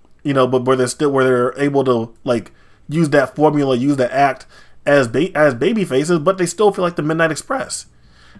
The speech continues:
F T R still feels like F T R. They come out and they're blowing their noses with the Young Bucks as streamers and shit like that.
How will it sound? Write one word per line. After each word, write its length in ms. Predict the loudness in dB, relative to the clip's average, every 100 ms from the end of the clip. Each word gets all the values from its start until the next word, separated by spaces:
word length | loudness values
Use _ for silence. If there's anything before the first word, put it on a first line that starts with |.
| -4
F 160 | -2 0
T 100 | 4
R 180 | 6 6
still 220 | 4 2
feels 200 | 2 2
like 120 | 2
F 140 | 0 -2
T 140 | 0
R. 220 | 2 2
They 100 | 0
come 260 | 0 2 6
out 360 | 6 6 0 -16 -20 -8
and 200 | -2 2
they're 260 | 4 2 0 -10 -4
blowing 320 | 4 6 6
their 120 | 4 4
noses 480 | 6 6 4 0
with 260 | 0 -2 -2
the 120 | -2
Young 280 | 2 2 2
Bucks 240 | 0 -2
as 120 | -6 -8
streamers 500 | -4 0 2 0 -2
and 100 | -6
shit 200 | -8 -6
like 180 | -6
that. 260 | -6 -10